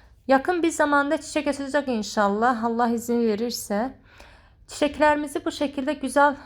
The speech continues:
bakmamızın sebebi tabii ki hepsi doğal olarak doğal besinlerin sayesinde.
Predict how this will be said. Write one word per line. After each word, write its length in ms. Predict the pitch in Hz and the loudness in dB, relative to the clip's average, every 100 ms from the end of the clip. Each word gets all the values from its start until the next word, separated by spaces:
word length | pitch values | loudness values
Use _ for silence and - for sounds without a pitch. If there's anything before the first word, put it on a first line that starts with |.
| - - _ | -20 -20 _
bakmamızın 680 | 262 247 262 254 240 247 277 | -4 -2 0 0 0 -4 -6
sebebi 600 | 269 214 208 202 247 233 - - | -4 -2 -2 0 -2 -4 -10 -20
tabii 320 | - 262 269 262 | -6 -4 -4 -4
ki 140 | 233 | -4
hepsi 380 | 254 - 240 233 | -4 -4 -8 2
doğal 260 | 233 247 | 4 4
olarak 500 | 233 226 214 208 - - - | 4 2 2 0 -4 -12 2
doğal 280 | 226 233 | 4 4
besinlerin 520 | 220 226 220 214 214 233 | -2 -6 -4 0 0 -2
sayesinde. 880 | - 214 180 185 - 185 185 269 | -4 -4 -2 -6 -8 -8 -4 -4